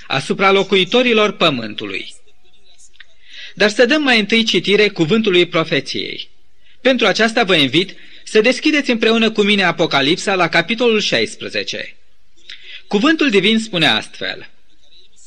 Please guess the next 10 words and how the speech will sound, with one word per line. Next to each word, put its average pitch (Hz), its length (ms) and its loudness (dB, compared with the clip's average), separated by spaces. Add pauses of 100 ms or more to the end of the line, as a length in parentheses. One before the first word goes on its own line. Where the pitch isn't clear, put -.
(640)
„Și - 120 -2
am 190 100 2
auzit 247 320 4
un 262 160 2
glas 220 320 2
tare 185 340 4
care 151 240 4
venea 175 260 4
din 185 220 2
templu 160 500 2